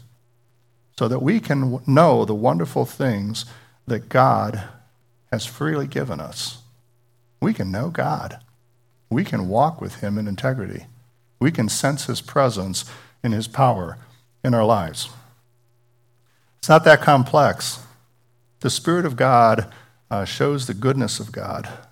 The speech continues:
to those who read his word. Jesus said it this way, maybe the best way, "Those who seek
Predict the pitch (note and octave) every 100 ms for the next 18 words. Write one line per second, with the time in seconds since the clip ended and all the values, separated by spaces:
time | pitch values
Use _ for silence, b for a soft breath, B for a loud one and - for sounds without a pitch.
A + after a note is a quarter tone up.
0 | _ A#2 A#2+ A2 - G#2+ A2 G2+ F#2+ G2+
1 | G2+ D#2 - - _ _ _ _ _ _
2 | _ _ _ _ _ _ _ - A2+ D3+
3 | C3 A#2 B2+ A2+ A2+ G#2+ G#2 F#2 F2+ F#2
4 | - G2 G2+ F#2+ G#2+ G#2+ - F#2+ F2+ A#2+
5 | E3 B2+ G#2+ - C#3 C#3